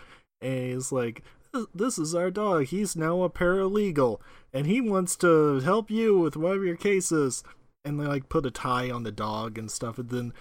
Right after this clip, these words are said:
they do the thing where, uh, they gave it peanut butter so it licks its lips,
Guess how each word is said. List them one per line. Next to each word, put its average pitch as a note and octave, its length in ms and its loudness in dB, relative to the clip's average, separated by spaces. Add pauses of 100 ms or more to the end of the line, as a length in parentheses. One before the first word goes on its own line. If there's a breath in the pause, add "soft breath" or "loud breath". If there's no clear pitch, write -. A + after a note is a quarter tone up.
(280 loud breath)
they A#2+ 120 -2
do B2+ 200 -2
the B2 100 -4
thing C3+ 400 -4
where, B2+ 400 -2 (500 soft breath)
uh, A2 220 -8 (100)
they B2 220 -6
gave B2 240 -4
it - 160 -12
peanut B2 320 -8
butter B2 320 -6
so B2 280 -4
it A2 100 -6
licks A#2 320 -8
its - 200 -8
lips, A2+ 520 -2